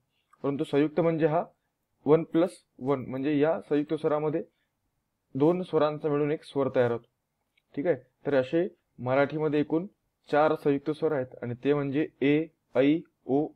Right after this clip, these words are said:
आणि औ. आणि यात लक्षात ठेवणार की बाब हे किती आहेत, तर चार एकूण संयुक्त स्वर आहेत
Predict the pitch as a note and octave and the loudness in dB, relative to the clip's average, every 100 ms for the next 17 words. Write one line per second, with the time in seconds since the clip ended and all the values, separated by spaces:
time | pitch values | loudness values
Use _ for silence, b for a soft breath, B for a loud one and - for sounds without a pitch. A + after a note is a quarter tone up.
0 | - B2+ C#3+ - B2+ - _ _ _ _ | -6 -4 -2 -2 -4 -6 _ _ _ _
1 | _ - C3 C#3+ C3 B2+ - D#3+ - _ | _ -8 -4 -2 -2 0 0 -2 -4 _
2 | - D3 D#3 D3 D3+ D#3 F3+ C#3 D3 D3+ | -6 -2 -2 -2 -2 -4 -6 -6 -4 0
3 | D#3+ D#3 F#3 A3 _ _ _ _ _ _ | 0 0 -4 -6 _ _ _ _ _ _
4 | - D3+ D3+ D3 D#3+ D#3+ D3 D3 D#3+ E3 | 0 2 2 0 -4 -2 -2 0 -2 2
5 | D#3 | 2